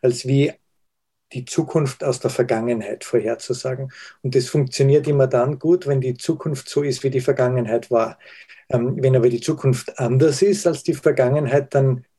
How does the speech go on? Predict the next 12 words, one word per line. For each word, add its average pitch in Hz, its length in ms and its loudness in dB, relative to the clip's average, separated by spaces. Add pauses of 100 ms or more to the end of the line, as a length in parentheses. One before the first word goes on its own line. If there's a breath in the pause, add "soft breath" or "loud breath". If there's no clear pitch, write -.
äh, 135 260 2
scheitert 131 680 2 (140)
die 135 80 -6
künstliche 131 560 -2
Intelligenz, 127 640 2
scheitert 123 480 2
maschinelles 131 560 2
Lernen, 127 320 2
weil 120 140 4
sie 143 320 -4
immer 135 500 0
nur 131 400 2